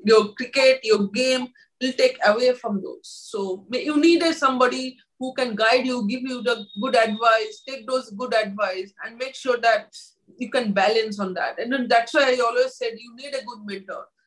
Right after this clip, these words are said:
When I was, when I was young, I have very good seniors who always give me, help me, all those stuffs to, eh, you know, make sure that I, my feet is always in the ground.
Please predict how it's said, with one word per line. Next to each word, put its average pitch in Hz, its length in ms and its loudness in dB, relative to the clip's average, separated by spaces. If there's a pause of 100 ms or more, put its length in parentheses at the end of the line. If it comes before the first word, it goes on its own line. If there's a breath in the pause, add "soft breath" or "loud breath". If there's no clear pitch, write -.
(120)
When 226 160 -8
I 233 160 0
was, 269 340 2
when 262 140 -2
I 254 160 -4
was 254 240 -2
young, 254 220 -4
I 247 120 2
have 240 240 0
very 226 140 -2
good 226 180 -12
seniors 226 520 -12
who 220 160 -6
always 233 320 0
give 220 220 -10
me, 226 140 -10
help 214 240 -8
me, 226 180 -10
all 202 180 -4
those 208 200 -8
stuffs 185 380 -2
to, 202 220 -6 (200)
eh, 202 220 -12 (140)
you - 280 -10
know, 247 220 -6
make 233 180 -4
sure 233 160 2
that 208 200 2
I, 208 240 0
my 208 180 4
feet 254 260 -6
is 233 160 -8
always 220 360 2
in 214 60 -8
the 202 80 -4
ground. 185 400 -6